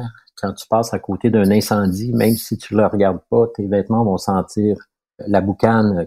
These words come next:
quand tu vas l'avoir passé. Je, alors, j'ai l'impression que ce que je composerai en ce moment, même s'il n'est pas question de la pandémie,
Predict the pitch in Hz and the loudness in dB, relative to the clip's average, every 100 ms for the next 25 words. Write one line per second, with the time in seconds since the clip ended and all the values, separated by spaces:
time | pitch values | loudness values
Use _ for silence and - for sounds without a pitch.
0 | - 95 - 98 95 90 98 - 95 - | -8 -16 -6 -2 0 2 0 0 -2 -2
1 | 120 - - 104 101 113 113 110 135 127 | -8 -8 -8 -6 -2 -2 0 -2 -2 -6
2 | 107 - 98 - 117 107 113 104 127 - | -6 -4 -6 -2 -2 2 2 4 2 2
3 | 104 113 117 117 117 - 110 - 117 - | 2 4 4 4 2 0 -2 0 -2 -4
4 | - 110 107 - 98 92 95 113 123 | -4 -2 -4 -4 -4 -2 -2 -2 -4